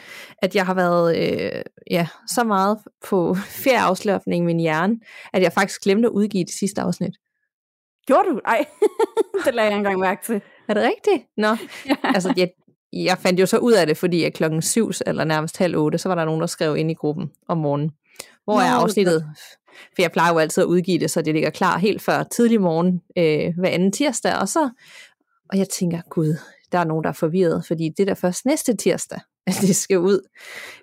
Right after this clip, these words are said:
Speaker 1: Øh,
Speaker 2: Ja.
Speaker 1: det troede jeg selv. Og så, øh, gik jeg ind og tjekkede. Det var da sidste uge, at vi udgav sidst. Og så var det rigtig nok to uger siden, så tænkte jeg bare, "Åh nej." For jeg havde ikke redigeret endnu.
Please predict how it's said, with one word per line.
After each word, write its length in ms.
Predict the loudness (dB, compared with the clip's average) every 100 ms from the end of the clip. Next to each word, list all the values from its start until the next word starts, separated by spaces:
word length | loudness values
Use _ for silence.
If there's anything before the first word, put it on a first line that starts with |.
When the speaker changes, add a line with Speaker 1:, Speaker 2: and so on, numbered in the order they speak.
| -4
Speaker 1:
Øh, 60 | 0
Speaker 2:
Ja. 360 | 2 2 2 0
Speaker 1:
det 80 | 0
troede 200 | 2 4
jeg 120 | 2
selv. 240 | 2 0 -2 -4
Og 100 | -4
så, 300 | 2 4 4
øh, 140 | 4 4
gik 120 | 2 2
jeg 60 |
ind 80 | 2
og 100 | 0
tjekkede. 460 | 2 2 4 0 -2 _
Det 80 | -4
var 80 | -2
da 80 | -2
sidste 440 | -2 -2 0 0
uge, 220 | 2 2
at 100 | 2
vi 80 | 0
udgav 320 | 0 0 0
sidst. 280 | -2 -4 -4
Og 80 | -4
så 100 | -2
var 120 | 0
det 100 | 2
rigtig 180 | 0 2
nok 120 | -2 0
to 140 | 0
uger 100 | 0
siden, 260 | 0 0 -2
så 60 |
tænkte 180 | -2 -2
jeg 80 | -2
bare, 220 | -2 -4 -6
"Åh 140 | -4 -2
nej." 180 | -4 -6 _ -20 -12 -2
For 80 |
jeg 80 | 2
havde 160 | 4 2
ikke 200 | 0 -2
redigeret 560 | 0 0 4 4 4
endnu. 260 | 4 2